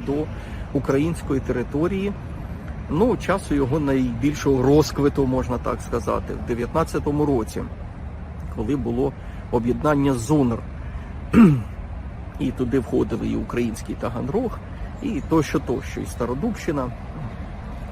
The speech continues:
Тоді ми так можемо це розглядати і до списку, переліку тимчасово окупованих територій записати набагато більш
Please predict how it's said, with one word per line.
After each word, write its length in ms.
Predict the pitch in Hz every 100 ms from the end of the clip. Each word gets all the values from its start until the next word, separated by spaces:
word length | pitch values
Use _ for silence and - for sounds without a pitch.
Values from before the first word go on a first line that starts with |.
| - -
Тоді 260 | 143 135 196
ми 260 | 190 196 - - - -
так 220 | 208 185
можемо 380 | 165 147 143 135
це 140 | -
розглядати 680 | 131 123 127 131 117 120 107 -
і 120 | 135
до 380 | 139 143 139 127
списку, 560 | - - 165 147 - 127 -
переліку 480 | 147 135 117 -
тимчасово 600 | - 143 87 147 156 131
окупованих 560 | 123 139 127 123 120 123
територій 500 | - 127 127 233 202
записати 760 | 139 - 120 - 180 - 156 - - - - -
набагато 640 | 135 127 135 165 180 170
більш 500 | 143 135 180 135 -